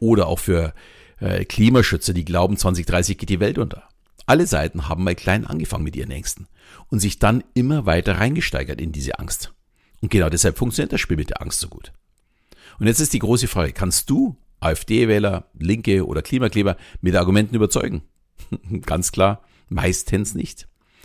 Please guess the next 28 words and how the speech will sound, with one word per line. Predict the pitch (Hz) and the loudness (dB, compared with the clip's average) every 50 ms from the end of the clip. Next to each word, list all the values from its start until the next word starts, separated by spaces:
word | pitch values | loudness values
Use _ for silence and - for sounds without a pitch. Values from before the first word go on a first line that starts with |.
| - - - - - | -20 -20 -20 -8 0
Aber | - 101 | 2 4
es | 117 - | 4 4
gibt | - - - - | 2 0 -2 -2
einen | 104 | -4
Trick. | - 85 - - - - - - _ _ _ _ _ _ _ _ _ _ _ _ _ _ _ _ - - | -2 -4 -6 -8 -12 -16 -16 -18 _ _ _ _ _ _ _ _ _ _ _ _ _ _ _ _ -20 -14
Frag | - - - 131 151 156 | -8 -4 -2 0 0 0
lieber | 117 90 76 - | 0 -2 -2 -2
statt, | - - - - - _ _ _ _ _ - | -4 -4 -4 -4 -6 _ _ _ _ _ -6
dass | - - - | -4 -4 -4
du | - 76 69 | -4 -6 -6
was | - - | -6 -8
behauptest. | - 85 101 80 60 - - - - - - - - - _ _ _ _ _ _ _ _ _ - - _ _ _ _ _ _ _ | -6 -6 -4 -6 -6 -8 -8 -10 -10 -8 -8 -10 -10 -12 _ _ _ _ _ _ _ _ _ -20 -20 _ _ _ _ _ _ _
Du | - 113 | -4 0
sollst | 117 110 104 - - | 2 2 2 2 -2
nicht | 117 - - | -4 -2 2
sagen, | - 95 85 85 78 73 67 - - _ _ - _ - | 4 6 6 6 4 0 -4 -6 -12 _ _ -12 _ -2
"Du | - 165 | -2 -2
liegst | 147 - - - - - | -2 -2 -4 -4 -4 -2
falsch", | - - 101 143 208 - | 0 2 2 2 0 0
sondern, | - - 82 76 73 65 - - - | 2 2 2 2 0 -4 -6 -12 -16
"Was | - - - - - | -12 -8 -8 -8 -6
glaubst | - - - - - - - | -6 -6 -6 -6 -6 -4 -2
du, | 147 143 - - - _ _ _ - - _ - - - | -2 -2 -2 -4 -10 _ _ _ -20 -20 _ -20 -10 -2
passiert, | - - - - - - - - - - | -2 0 0 0 0 2 2 2 2 2
wenn | 95 80 - | -2 -2 -2
du | 78 76 | -2 -4
falsch | - - - - - - - | -6 -6 -8 -8 -8 -8 -10
liegst?" | - - - - - - - - | -10 -10 -10 -10 -10 -10 -12 -16